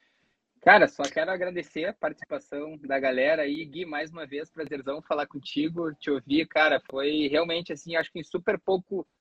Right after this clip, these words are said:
tempo deu pra, pra, pra aprender bastante e sensacional. Obrigado, cara. Obrigado mesmo.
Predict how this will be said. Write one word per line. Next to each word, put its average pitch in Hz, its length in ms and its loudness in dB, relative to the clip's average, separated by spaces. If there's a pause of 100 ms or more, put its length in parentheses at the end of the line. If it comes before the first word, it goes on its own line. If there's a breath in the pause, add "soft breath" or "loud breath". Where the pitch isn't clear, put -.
(160)
tempo 202 440 4
deu 170 240 -2
pra, 185 440 -4
pra, 160 420 -8
pra 160 160 -8
aprender 156 380 -10
bastante 156 840 -10 (220)
e 151 160 2
sensacional. 151 760 -2
Obrigado, 135 520 4
cara. 92 240 -6
Obrigado 110 400 -6
mesmo. 107 240 -8